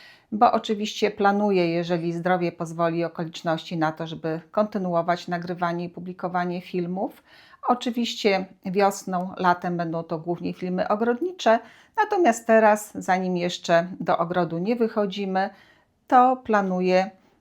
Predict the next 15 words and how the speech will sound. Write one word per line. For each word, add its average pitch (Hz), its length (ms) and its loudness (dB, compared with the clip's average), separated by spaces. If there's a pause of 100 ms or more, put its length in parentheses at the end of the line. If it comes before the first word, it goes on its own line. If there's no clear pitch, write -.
mm, 196 220 -4
jakieś 190 380 -4
filmy 196 440 -2
nagrywać 220 600 0
w 415 100 -10
mieszkaniu, 202 680 -2
czy 185 160 -6
to 165 420 0
jakieś 156 380 -10
kulinarne, 226 920 2
czy 156 160 -8
też 160 460 -6
może 160 460 -2
jakieś, 156 640 -6 (540)
ym, 175 420 -4